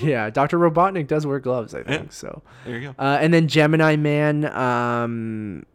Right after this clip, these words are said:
Speaker 1: uh, from Ang Lee. Uh, that was the three D presentation that they had. Um,
Speaker 2: It's gonna be in three thousand frames per
Speaker 1: <laughs>
Speaker 2: minute.
Speaker 1: Yeah,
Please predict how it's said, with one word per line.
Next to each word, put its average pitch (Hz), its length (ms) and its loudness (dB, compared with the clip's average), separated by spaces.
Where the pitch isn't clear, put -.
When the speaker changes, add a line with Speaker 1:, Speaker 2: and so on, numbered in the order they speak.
Speaker 1:
uh, 85 720 -6
from 117 240 -8
Ang 110 260 -4
Lee. 156 400 2
Uh, 120 220 -2
that 120 180 2
was 123 120 -4
the 123 100 -4
three 120 320 -8
D 113 160 -4
presentation 104 680 -8
that 92 160 -10
they 101 120 -6
had. 92 400 -8
Um, 90 280 -8
Speaker 2:
It's 90 80 -6
gonna 131 140 -4
be 117 200 -2
in 110 100 -6
three 120 220 -4
thousand 113 360 -4
frames 226 340 -10
per 156 160 -6
Speaker 1:
<laughs> - 20 -2
Speaker 2:
minute. 170 200 0
Speaker 1:
Yeah, 117 340 0